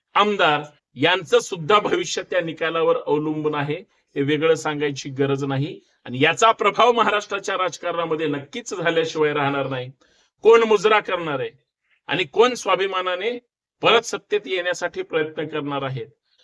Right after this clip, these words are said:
कुणाच्या बैठका किती जोरात होणार, कोण कुणाच्या नेतृत्वाखाली काम करणार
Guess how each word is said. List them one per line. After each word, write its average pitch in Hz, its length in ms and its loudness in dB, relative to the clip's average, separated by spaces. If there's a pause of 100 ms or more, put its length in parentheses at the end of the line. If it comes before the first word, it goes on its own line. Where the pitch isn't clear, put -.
(120)
कुणाच्या 196 420 2
बैठका 208 480 2 (200)
किती 254 260 -4
जोरात 202 400 0
होणार, 143 320 -2 (540)
कोण 226 220 4
कुणाच्या 220 400 2
नेतृत्वाखाली 226 800 0
काम 185 280 0
करणार 147 440 -4